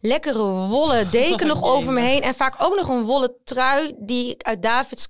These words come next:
Speaker 1: kast trek, die hij altijd gebruikt als hij ging schaatsen. Dan zit ik echt een soort van, eh, zo'n, helemaal als een
Speaker 2: Michelin
Speaker 1: bolletje.
Speaker 2: mannetje.
Speaker 1: Ja, Michelin mannetje met een bolletje wol zit ik, eh, te tikken. En dan heb ik het nog koud. Dus ik hoop heel erg dat die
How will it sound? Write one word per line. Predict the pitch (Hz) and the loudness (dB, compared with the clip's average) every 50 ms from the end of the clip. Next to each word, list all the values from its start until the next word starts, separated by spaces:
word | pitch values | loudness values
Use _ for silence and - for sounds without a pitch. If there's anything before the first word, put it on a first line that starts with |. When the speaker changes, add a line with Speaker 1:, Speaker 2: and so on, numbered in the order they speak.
| _ _ | _ _
Speaker 1:
kast | - 254 240 226 - - | -4 -4 -2 -2 -2 -4
trek, | - 233 220 220 - | -2 -2 -2 -4 -4
die | - 214 | -6 -4
hij | 202 214 214 | -2 0 0
altijd | 208 214 214 202 - | -2 -2 -4 -6 -10
gebruikt | - 170 196 214 208 208 208 | -8 -4 -2 -2 -2 -2 -4
als | 202 | -4
hij | 196 202 196 | -6 -6 -6
ging | - - 175 - | -6 -6 -6 -6
schaatsen. | - - 240 226 240 277 311 - - 359 392 381 - - - - - - - | -4 -2 0 2 2 2 0 0 -2 -2 -2 -4 -6 -14 -16 -14 -14 -12 -6
Dan | - 233 | -4 -2
zit | 277 277 | -2 -2
ik | 320 294 | -2 -2
echt | 285 - | -4 -4
een | 262 247 | -4 -2
soort | - - 285 254 - | -2 0 -2 -2 -2
van, | - 240 214 - - - - - - _ | -2 -2 -4 -4 -8 -18 -20 -20 -20 _
eh, | - - 233 | -6 -4 -2
zo'n, | 220 233 226 226 214 208 - | -2 -2 -2 -2 -4 -4 -4
helemaal | 226 269 311 311 254 240 | -2 -2 0 2 2 2
als | 233 226 | 2 0
een | 220 208 202 185 175 175 | 0 -2 -2 -4 -6 -8
Speaker 2:
Michelin | 175 220 220 208 190 208 302 | -6 -4 -2 0 2 2 2
Speaker 1:
bolletje. | 349 349 277 226 226 | 2 2 2 2 0
Speaker 2:
mannetje. | 220 226 226 233 269 269 | 0 0 0 0 2 2
Speaker 1:
Ja, | 269 | 2
Michelin | 277 254 202 254 254 269 285 339 | 2 0 2 2 2 2 2 2
mannetje | 320 311 277 254 247 240 247 | 2 2 2 2 2 2 0
met | 233 226 | 0 0
een | 202 196 | -2 -2
bolletje | 220 285 302 294 285 262 240 | -2 0 0 -2 -2 -2 -4
wol | 202 190 208 285 294 277 269 | -2 -2 0 0 2 2 0
zit | - 269 247 | 0 0 -2
ik, | 226 240 - | -4 -2 -2
eh, | 247 226 220 208 | 0 0 2 2
te | 208 208 - 220 - | 0 -2 -4 -10 -8
tikken. | - 262 277 226 - 330 | -4 -4 -4 -4 -2 -2
En | 262 247 | -2 0
dan | 240 233 | 0 -2
heb | 220 - | -2 -4
ik | - | -6
het | 175 165 | -4 -2
nog | 226 254 294 - - | 0 0 0 0 -2
koud. | - - 180 165 175 - - | -4 -4 -4 -4 -4 -4 -6
Dus | 226 208 | -6 -6
ik | 240 - | -6 -4
hoop | 196 214 233 226 | -2 -2 -2 0
heel | 220 254 285 285 254 | 0 0 2 2 0
erg | 233 - | -2 -2
dat | - 185 | -6 -8
die | - 202 190 175 - | -6 -6 -8 -8 -12